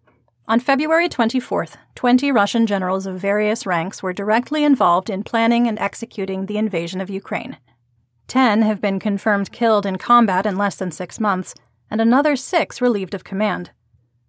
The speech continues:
The Kremlin has likely fired General Colonel Alexander Zhuravlev, who had commanded the Western Military District.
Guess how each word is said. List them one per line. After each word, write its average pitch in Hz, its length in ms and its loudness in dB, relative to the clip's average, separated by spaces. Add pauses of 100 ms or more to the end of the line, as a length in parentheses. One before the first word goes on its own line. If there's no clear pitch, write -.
(440)
The 247 80 -8
Kremlin 302 380 4
has 294 140 4
likely 208 360 0
fired 185 440 -2
General 202 380 0
Colonel 190 380 0
Alexander 190 640 0
Zhuravlev, 180 580 0 (320)
who 240 120 2
had 233 100 2
commanded 233 480 4
the 302 100 2
Western 220 400 2
Military 190 460 -2
District. 185 500 -4